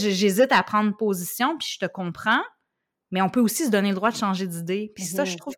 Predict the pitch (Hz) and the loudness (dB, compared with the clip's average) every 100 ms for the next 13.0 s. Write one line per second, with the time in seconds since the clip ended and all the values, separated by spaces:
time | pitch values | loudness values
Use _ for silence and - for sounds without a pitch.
0 | 220 208 202 190 185 294 285 226 254 214 | -4 -2 0 0 0 0 2 2 0 -4
1 | 190 - 277 254 190 175 - 202 196 190 | -4 -2 0 0 0 -2 -6 -6 -6 -4
2 | 208 220 208 175 175 170 156 208 240 233 | -2 0 0 -2 -6 -8 -8 -4 -2 -2
3 | 196 - 240 220 - 285 240 180 240 233 | -6 -6 -4 -4 -4 -6 -4 -2 0 2
4 | 208 - 302 277 214 - 285 - 254 277 | 2 2 2 2 0 0 -2 0 0 0
5 | 381 220 - _ _ _ _ _ _ 208 | 0 -6 -10 _ _ _ _ _ _ -4
6 | 202 - 370 269 220 247 285 262 196 202 | -4 4 6 6 6 4 4 2 0 0
7 | 175 160 156 _ - 294 220 226 240 254 | -4 -8 -10 _ -6 -4 0 4 4 4
8 | 247 - - - - - 208 190 233 233 | -2 -18 -20 -20 -14 -2 2 6 6 6
9 | 202 254 240 240 240 208 202 247 240 214 | 2 4 6 6 6 4 4 2 4 4
10 | 208 208 180 175 190 202 226 196 190 202 | 4 4 2 2 4 4 4 4 4 4
11 | 208 208 - 226 185 - 233 233 220 214 | 4 0 2 2 2 4 2 2 0 -2
12 | 202 180 190 190 240 254 233 - 208 - | 0 2 4 6 6 6 0 -4 -4 -4